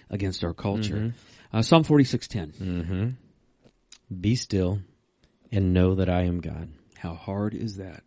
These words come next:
Speaker 1: Isaiah forty thirty-one. "Those whose hope is in the Lord will renew their strength, and they will soar on wings like eagles, and they will run and not grow weary, and they will walk and not be faint." I think when we get impatient,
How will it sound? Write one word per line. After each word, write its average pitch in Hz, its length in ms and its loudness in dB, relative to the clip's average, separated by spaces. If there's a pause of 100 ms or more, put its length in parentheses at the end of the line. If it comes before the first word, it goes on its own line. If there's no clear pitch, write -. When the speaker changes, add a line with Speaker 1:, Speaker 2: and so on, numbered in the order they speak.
(1120)
Speaker 1:
Isaiah 107 260 4
forty 110 260 2
thirty-one. 104 580 -2 (440)
"Those 117 200 6
whose 110 160 4
hope 123 360 4
is 113 140 -4
in 113 100 -2
the 110 80 0
Lord 113 240 2
will 110 120 -2
renew 107 300 0
their 101 140 2
strength, 104 460 -4
and 101 100 -4
they 101 80 2
will 98 120 0
soar 151 380 2
on 127 120 2
wings 120 280 2
like 101 240 -2
eagles, 101 420 2 (380)
and 101 80 2
they 107 80 6
will 95 160 6
run 110 340 4
and 104 200 0
not 104 220 -2
grow 104 180 2
weary, 104 440 0
and 92 140 -4
they 95 60 -2
will 95 180 -2
walk 101 400 0
and 95 140 -6
not 92 180 -6
be 87 120 -8
faint." - 260 -6
I 190 100 -2
think 302 220 -4
when 110 180 0
we 104 100 0
get 104 200 0
impatient, 98 880 -6